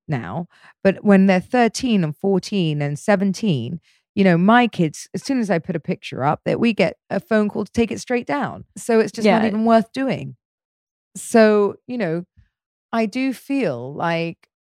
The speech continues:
Speaker 1: that's the only thing that really triggers me, but I, I, I'm really good at ignoring. Ignore, ignore, ignore.
Speaker 2: Yeah, and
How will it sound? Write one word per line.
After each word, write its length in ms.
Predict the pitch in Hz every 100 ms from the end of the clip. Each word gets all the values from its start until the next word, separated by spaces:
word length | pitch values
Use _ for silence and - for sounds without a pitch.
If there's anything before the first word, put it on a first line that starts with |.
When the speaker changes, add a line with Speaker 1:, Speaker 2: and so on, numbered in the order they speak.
| -
Speaker 1:
that's 220 | 220 202
the 100 | 240
only 140 | 240
thing 160 | 233 208
that 120 | 185
really 200 | 185 185
triggers 320 | 170 190 190 190
me, 140 | 220
but 160 | 214 190
I, 180 | 190 -
I, 320 | - 208 208
I'm 340 | - 214 208 220
really 300 | 233 214 185
good 160 | 180
at 80 | 170
ignoring. 460 | - 165 151 131 143 _ _
Ignore, 380 | 196 202 214 208
ignore, 360 | - 175 165 151
ignore. 300 | 143 120 113
Speaker 2:
Yeah, 140 | 196 202 -
and 220 | 294